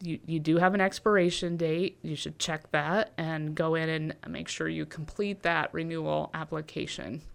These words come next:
Otherwise, it'll, it'll term out and you won't have insurance. And so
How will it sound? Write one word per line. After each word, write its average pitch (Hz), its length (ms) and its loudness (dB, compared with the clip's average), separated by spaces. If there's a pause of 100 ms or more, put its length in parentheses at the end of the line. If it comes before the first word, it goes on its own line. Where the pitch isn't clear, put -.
(600)
Otherwise, 160 500 6
it'll, 147 320 4
it'll 156 160 2
term 156 280 0
out 160 240 2
and 165 120 -2
you 156 100 -2
won't 151 160 -4
have 151 220 -6
insurance. - 560 -4
And 156 120 -6
so - 280 -6